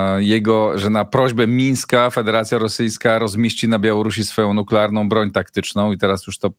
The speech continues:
podobno robi. E, czy pańskim zdaniem poza takim efektem psychologicznym, poza straszeniem Zachodu, skutecznym, e, powiedzmy, bo i Amerykanie, i, i, i zwłaszcza politycy zachodniej Europy bardzo się tego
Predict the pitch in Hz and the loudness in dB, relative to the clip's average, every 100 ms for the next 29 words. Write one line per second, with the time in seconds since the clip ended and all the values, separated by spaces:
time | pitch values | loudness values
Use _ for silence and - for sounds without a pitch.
0 | _ 107 98 95 104 101 80 76 - - | _ -2 0 0 0 0 -2 -8 -14 -20
1 | - - - - - 95 101 98 117 127 | -20 -20 -20 -10 -2 0 0 -2 -2 -2
2 | 127 131 113 123 127 117 113 113 110 110 | -2 -2 2 2 2 0 0 0 0 -2
3 | 107 120 107 117 - 120 107 - 113 117 | -2 -2 0 0 0 -2 -2 -4 -4 0
4 | 110 107 104 - 95 87 98 98 98 98 | 0 -2 -6 -4 -4 -2 -2 0 0 -2
5 | - - _ _ - - 104 - 113 110 | -12 -20 _ _ -10 -2 0 2 0 0
6 | 110 - _ 92 113 120 135 92 85 78 | 0 -4 _ -2 0 2 0 0 -4 -6
7 | _ _ _ - - 127 156 - 87 80 | _ _ _ -10 -4 0 0 0 -6 -6
8 | 90 _ - 87 87 87 87 85 90 92 | -10 _ -10 -6 -4 -2 -4 -4 -4 -4
9 | - 92 82 90 90 92 - - _ _ | -4 -6 -4 0 0 -2 -10 -20 _ _
10 | 104 104 101 101 98 104 104 104 104 - | 0 2 2 0 0 0 0 0 -2 -4
11 | 104 98 - 98 113 - 101 98 95 92 | -2 -2 -2 -2 -2 -2 -2 0 0 -2
12 | - - - - - 85 - 98 95 - | -4 -8 -10 -14 -16 -16 -6 -2 -2 -2
13 | - 107 - - 98 104 107 107 110 101 | 0 0 -2 -4 0 2 2 0 0 2
14 | 95 87 - 85 98 92 90 - 95 92 | 2 0 -2 -2 -2 0 -4 -4 -2 0
15 | 92 | -2